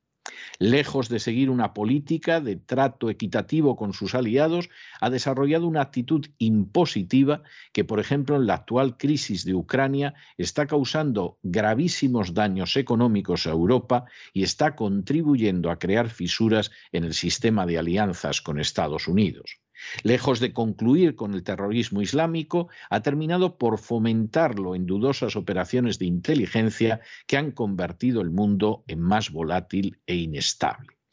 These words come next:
Y lejos de proporcionar cohesión a la nación, ha optado por gastar el cincuenta y tres por ciento de su presupuesto nacional en gastos militares y por impulsar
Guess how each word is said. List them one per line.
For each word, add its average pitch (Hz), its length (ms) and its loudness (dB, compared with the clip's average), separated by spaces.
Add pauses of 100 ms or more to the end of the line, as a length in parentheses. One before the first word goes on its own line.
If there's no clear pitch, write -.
(380)
Y 107 100 2
lejos 147 340 2
de 120 100 2
proporcionar 110 760 -2
cohesión 127 800 -2
a 147 120 -8
la 127 160 0
nación, 131 460 -4 (300)
ha 110 60 0
optado 147 420 0
por 107 200 -2
gastar 139 640 -2
el 104 200 -2
cincuenta 110 720 0
y 101 80 0
tres 147 320 0
por 104 240 -2
ciento 131 500 0
de 85 80 0
su 87 180 -2
presupuesto 98 680 0
nacional 98 560 0 (240)
en 87 240 -2
gastos 110 500 -2
militares 110 680 0 (280)
y 90 120 -4
por 107 160 0
impulsar 123 680 0